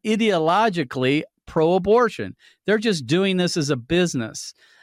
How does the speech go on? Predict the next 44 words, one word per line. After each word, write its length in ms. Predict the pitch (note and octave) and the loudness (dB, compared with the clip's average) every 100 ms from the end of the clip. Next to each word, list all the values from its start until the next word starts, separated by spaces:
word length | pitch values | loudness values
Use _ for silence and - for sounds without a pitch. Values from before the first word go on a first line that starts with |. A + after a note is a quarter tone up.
| - | -14
Uh, 200 | B2+ C3 | -2 0
they're 140 | C3 E3+ | 0 0
picking 340 | G3 F#3 F3 | -2 -2 0
up 140 | D#3+ - | 0 0
other 300 | E3+ F#3 G3 | -2 0 0
medical 440 | F#3 F3+ F3 D#3 | 0 0 0 0
waste. 460 | D#3+ E3 E3+ - - | 2 2 0 -4 -10
They 160 | C3 C3 | -4 -2
really 400 | B2+ F3 A#3 F#3 | 0 0 2 2
don't 240 | D#3 C3 | 0 -2
care, 380 | - C#3 C#3 C#3 | -2 0 2 0
for 180 | C#3 C3+ | -2 -6
the, 120 | A2+ - | -6 -10
for 180 | - A2 | -6 -2
all 180 | A2 C3 | 0 2
I 140 | D3 | 0
can 160 | D3 A2+ | -2 -4
tell, 400 | - B2+ A2+ A#2+ _ _ _ | -4 -4 -4 -6 _ _ _
that 120 | C#3+ C3 | -6 -2
they're 140 | D#3 | -2
doing 400 | B2+ F3 G3 E3 | 0 -2 0 0
this 320 | C#3+ C#3+ - _ _ - | 0 -2 -6 _ _ -10
because 380 | B2+ F3+ E3 | -4 -2 -2
they're 180 | D#3 C#3+ | 0 -2
pro-abortion. 1300 | - - D3 D3 D3 C#3+ B2 D#3+ E3+ F3+ - C3 - _ _ _ | -2 -2 2 2 2 -2 -4 0 0 0 -2 -6 -8 _ _ _
So 360 | - F#3+ F3 E3+ | -4 0 2 0
they 220 | D#3 F3+ | 0 2
are 140 | F#3 | 4
a 80 | F3 | 2
weakling 580 | D#3+ G#3 G#3 G3 F#3 E3 - | 2 0 0 0 0 -2 -4
in 260 | G3+ A3 | -2 0
that 300 | E3+ C3+ D3 | 0 0 0
they're, 240 | F3 D3+ E3+ | 0 0 0
they 160 | E3 | -2
can 180 | C#3+ D#3+ | -2 -4
cave. 460 | - F#3+ G#3+ D#3+ B2 | -2 2 2 2 0
And 80 | |
we've 160 | D#3 G#3+ | 0 2
had 200 | F#3 D3+ | 0 -2
several 580 | - - G3+ A3 G#3+ G3 | -6 -2 0 2 2 2
org-, 300 | F3+ E3+ E3 | 2 2 0
uh, 300 | E3 C#3 C#3 | 0 2 2
these 240 | C#3+ C3+ | 0 0
companies, 720 | - F3 E3 A#2 G#2+ B2 - | 0 -2 -2 -4 -4 -4 -8